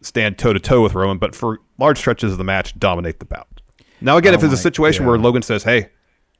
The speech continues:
Speaker 1: you're gonna underestimate me, but I'm gonna surprise the hell out of you."
Speaker 2: Yeah.
Speaker 1: Um, that's something else. That's not the story
Speaker 2: Yeah.
Speaker 1: they went to the match with. So
Speaker 2: Yeah, I don't wanna necessarily revisit it, but I do feel like people tend to overlook the fact that his, his story, the build, was kind of an afterthought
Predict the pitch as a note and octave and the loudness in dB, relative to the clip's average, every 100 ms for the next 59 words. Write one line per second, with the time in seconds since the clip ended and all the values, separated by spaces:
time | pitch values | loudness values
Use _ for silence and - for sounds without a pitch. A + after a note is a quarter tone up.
0 | _ G2 C#3 C#3 C3+ C3+ C3+ B2 G#2 G#2+ | _ 0 2 2 4 2 2 -2 0 0
1 | G#2 B2+ - - A#2 A#2 F#2+ B2 D3 D#2 | 2 -2 -2 -2 0 0 0 0 0 -2
2 | - - _ _ _ _ - F2 D#2+ D#2 | -10 -18 _ _ _ _ -16 -12 -10 -12
3 | D2 _ _ _ G2+ G2 F#2 E2+ D#2+ - | -14 _ _ _ -4 0 0 -2 -8 -14
4 | - - - C#3+ F#3 E3+ D#3+ D#3+ - - | -16 -10 -2 0 0 0 0 -2 -6 -6
5 | A#2 D3 B2+ - C3+ B2+ A#2 A#2+ G#2+ G#2 | -4 -4 -6 -2 0 2 0 -2 -6 -4
6 | G2 - - - - D#2+ - _ - F#2+ | -4 -4 -14 -18 -16 -14 -16 _ -10 -6
7 | F#2 F#2 A2+ A2+ G#2+ G2 F#2 F#2+ G2 F#2 | -6 -4 -2 0 0 -2 -6 -8 -6 -8
8 | - G2 F#2 F2+ E2 E2 D#2+ D#2 D#2+ D#2 | -8 -6 -6 -6 -6 -8 -8 -10 -10 -10
9 | C#2 D#2+ - E2+ D2+ E2+ - F2 D#2+ D2 | -10 -10 -10 -12 -10 -12 -10 -10 -10 -10
10 | E2 D#2 D#2 - D#2 D2 D#2+ D#2 D#2 D2+ | -12 -12 -14 -12 -12 -12 -14 -14 -14 -14
11 | D2+ - - D2+ D2+ D#2+ C#2+ - F#2 F#2+ | -14 -18 -16 -14 -14 -16 -16 -12 -10 -10
12 | - F#2+ F2+ - - F2+ F#2+ A2+ C#3+ - | -10 -10 -8 -8 -10 -10 -8 -6 -8 -10
13 | F#2+ E2+ A#2 D3+ D3+ F2 E2 G2 F#2+ E2+ | -10 -6 -4 -4 -8 -10 -8 -8 -6 -6
14 | F2 F2+ B2 A2 C3+ C3+ - | -6 -6 -6 -2 -2 -2 -6